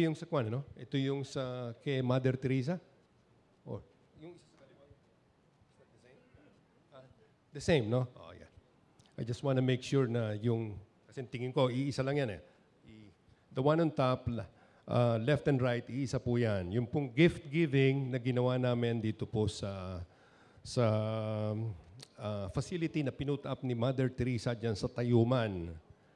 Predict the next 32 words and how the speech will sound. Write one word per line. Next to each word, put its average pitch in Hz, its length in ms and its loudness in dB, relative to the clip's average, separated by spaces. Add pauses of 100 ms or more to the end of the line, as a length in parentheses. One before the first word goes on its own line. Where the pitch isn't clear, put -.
(360)
Oo, 87 480 -2
nagpunta 123 400 0
po 135 240 0
dyan 135 160 0
ang 123 80 0
K 139 240 0
C 165 160 -2
Papi. 139 640 2 (380)
And, 143 480 6
ah, 131 320 8 (240)
one 160 240 4
thing 180 160 6
very 156 240 10
significant 143 640 4
here, 123 400 6 (160)
hindi 131 240 4
po 151 240 4
pera 143 400 0
ng 135 160 6
K 131 240 2
C 131 160 -2
Papi 127 320 2
ang 117 80 2
ginastos, 127 640 2
kundi 123 400 0
po, 120 400 0 (560)
ah, 113 480 4 (160)
pera 143 520 8 (600)
na 120 200 4 (680)
nanggaling 131 800 4
sa - 240 -2
pag-aabuloy 123 960 2